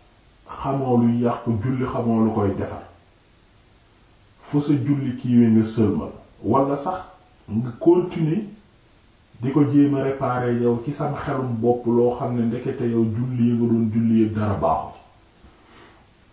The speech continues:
Ba nit gis la nag ne la, "Diw yow nii loo doon def nii?" Ne, "Ah, man damaa yokkoon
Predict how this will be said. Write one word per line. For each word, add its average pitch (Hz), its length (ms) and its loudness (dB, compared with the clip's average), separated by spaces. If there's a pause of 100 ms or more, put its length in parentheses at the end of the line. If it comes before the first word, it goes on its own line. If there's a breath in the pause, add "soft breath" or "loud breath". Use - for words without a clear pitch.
(500)
Ba 139 100 4
nit 196 240 4 (280)
gis 143 260 -4
la 123 100 -4
nag 120 220 -2
ne 120 120 0
la, 113 760 -4
"Diw 113 360 0
yow 151 240 -2
nii 165 240 -4
loo 175 160 -2
doon 135 160 0
def 98 240 -4
nii?" 220 160 -8 (1120)
Ne, - 140 -16
"Ah, - 200 -8 (1120)
man 95 260 -6
damaa 104 320 0
yokkoon 107 520 0